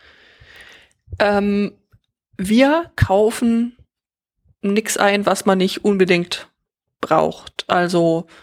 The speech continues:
erlaubt sind Lebensmittel, erlaubt ist der Nachkauf von zum Beispiel Drogerieartikeln, also alles, was man so für den täglichen Bedarf braucht. Und, ähm,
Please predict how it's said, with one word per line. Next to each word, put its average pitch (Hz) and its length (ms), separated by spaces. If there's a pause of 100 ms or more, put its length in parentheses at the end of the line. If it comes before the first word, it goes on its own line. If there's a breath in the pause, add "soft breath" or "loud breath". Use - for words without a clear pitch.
(440 soft breath)
erlaubt 180 560
sind - 760 (260)
Lebensmittel, 269 1040 (360)
erlaubt 185 720
ist - 240
der 175 120
Nachkauf 180 720
von 180 240
zum 180 140
Beispiel 180 340
Drogerieartikeln, 202 1160
also - 220
alles, 185 340
was 190 180
man 185 120
so 185 200
für 185 220
den 180 260 (540 loud breath)
täglichen 180 600
Bedarf 170 680 (560)
braucht. 202 760 (600 soft breath)
Und, 196 1000
ähm, 185 720